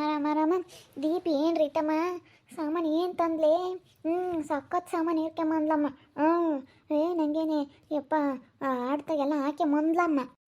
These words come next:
ತರ್ಲಿ ಬಿಡಕತ್ತ, ಅವ್ರದ್ ವ್ಯಾಪಾರ ಅವ್ರದ್ದು, ನಮ್ದ್ ವ್ಯಾಪಾರ ನಮ್ದು. ಹ್ಮ್, ಅಲ್ಲ ಕಣೆ ರೀ ತಮ್ಮ, ಅಲ್ಲ ನೋಡು ಆಟದ್ ತುಂಬ ಹಾಕ್ಯಂಬಂದ್ಲು, ಮಸ್ತ್ ಖರ್ಚು ಆಗುತ್ತೇನೋ ಕಣೆ. ಹ್ಮ್, ಹೋಗೋದ್ಕೆ ತರೋದು, ಹೋಗ್ಲಿಲ್ಲ ಅಂದ್ರೆ ತತ್ತಿರ್ಲಿಲ್ಲ ಅವಳು.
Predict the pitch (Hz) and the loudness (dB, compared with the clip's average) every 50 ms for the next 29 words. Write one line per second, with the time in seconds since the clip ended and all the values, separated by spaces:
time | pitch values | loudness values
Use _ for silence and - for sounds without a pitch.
0 | _ _ - - - 302 320 311 285 294 302 294 294 294 294 320 311 311 - - | _ _ -10 -8 -4 -2 0 0 0 2 0 0 0 0 0 0 -2 -2 -2 -4
1 | 320 - - - _ _ - - - _ - - 294 302 302 285 285 285 285 - | -6 -6 -6 -18 _ _ -20 -20 -20 _ -8 -2 0 0 0 0 0 -2 -2 -2
2 | - 277 254 269 277 269 269 285 294 320 320 294 359 359 320 320 311 311 311 311 | -2 -2 0 2 2 2 4 4 4 4 4 4 4 4 4 2 -2 0 2 2
3 | 294 285 294 - 302 285 302 285 247 208 226 269 285 277 247 - - - _ _ | 2 2 2 0 2 2 2 2 0 0 0 0 0 0 -2 -4 -8 -20 _ _
4 | _ _ _ _ _ _ 262 254 269 285 285 269 254 254 269 269 285 277 269 269 | _ _ _ _ _ _ -10 -6 -4 -4 -4 -4 -4 -6 -6 -4 -4 -4 -2 -2
5 | 277 277 277 294 269 269 277 262 269 294 311 311 - - - - - - - 311 | -4 -4 -4 -4 -4 -2 -2 -2 -2 -2 -4 -6 -10 -16 -20 -20 -18 -12 -10 -8
6 | 277 302 311 302 302 320 285 254 240 247 277 320 - 320 - - 330 320 330 320 | -8 -6 -6 -4 -4 -6 -6 -8 -10 -12 -12 -12 -14 -12 -10 -8 -8 -6 -6 -6
7 | 294 294 - - 302 294 311 311 311 311 277 254 254 - _ - - 339 - 370 | -8 -8 -6 -6 -6 -4 -4 -6 -6 -6 -8 -8 -10 -12 _ -12 -8 -2 0 0
8 | 359 359 - 330 311 320 349 - 339 339 330 339 330 349 359 349 339 349 349 359 | 0 0 0 -4 -4 -2 -2 0 0 0 0 0 -4 -2 -2 -2 -2 -2 -4 -6
9 | 370 370 - - - - _ - 320 330 349 359 370 370 370 370 349 320 311 - | -6 -8 -12 -16 -20 -20 _ -2 0 0 2 2 0 -2 -2 -2 -2 -4 -6 -8
10 | - - - - 311 330 339 339 349 349 349 - 381 349 359 349 339 349 349 339 | -14 -14 -4 2 4 4 4 4 0 -2 -2 -2 -2 2 4 4 4 4 2 0
11 | 359 359 339 339 349 339 330 339 339 349 339 349 349 - - 330 330 330 - 349 | 2 4 4 4 4 4 2 0 0 0 -2 -4 -4 -2 0 0 0 2 0 0
12 | 349 359 349 339 320 330 339 339 349 349 359 370 | 2 2 0 2 2 4 4 2 2 2 0 0